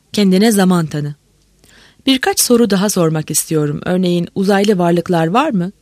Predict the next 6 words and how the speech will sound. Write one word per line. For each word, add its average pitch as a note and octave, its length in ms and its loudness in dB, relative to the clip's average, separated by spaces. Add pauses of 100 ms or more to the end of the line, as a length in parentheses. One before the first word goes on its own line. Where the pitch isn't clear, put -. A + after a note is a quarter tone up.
(720)
Bu C#4 100 2
konuya F3 420 2
da B3+ 180 2
üçüncü F#3+ 380 0
kitapta E3 440 -4
gireceğiz. D3+ 600 -4